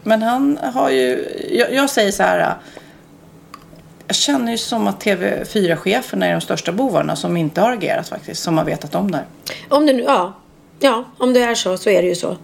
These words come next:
Speaker 2: Men jag tycker det är konstigt varför de hänger ut Martin Timell och Lasse Kronér med namn och bild i tidningen, men inte Virtanen. Varför håller Aftonbladet honom om ryggen? Och Expressen, va?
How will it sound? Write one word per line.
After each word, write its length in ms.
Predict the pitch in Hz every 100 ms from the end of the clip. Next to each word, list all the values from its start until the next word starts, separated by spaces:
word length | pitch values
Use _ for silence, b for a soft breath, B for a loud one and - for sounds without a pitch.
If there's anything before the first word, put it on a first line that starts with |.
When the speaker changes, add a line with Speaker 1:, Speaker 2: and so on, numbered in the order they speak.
| - B 226 247
Speaker 2:
Men 140 | 294
jag 160 | 277 277
tycker 160 | 320
det 40 | 285
är 40 |
konstigt 300 | 330 254 220
varför 220 | 262 262 254
de 100 | 233
hänger 260 | 233 226
ut 180 | 208 208
Martin 260 | 202 196 196
Timell 380 | 202 226 277
och 60 | 262
Lasse 240 | 226 -
Kronér 420 | - 208 233 294 285
med 120 | 240
namn 280 | 208 196 196
och 60 |
bild 180 | 196 185
i 40 | 185
tidningen, 420 | 190 180 185 180
men 100 | 196
inte 220 | 180 180
Virtanen. 600 | 233 294 - 180 - 185 - -
Varför 220 | 240 226
håller 260 | 220 220 214
Aftonbladet 480 | 202 202 196 190
honom 180 | 202 214
om 100 | 262
ryggen? 240 | - - -
Och 240 | 240 247
Expressen, 460 | 349 - 294 - 147
va? 140 | -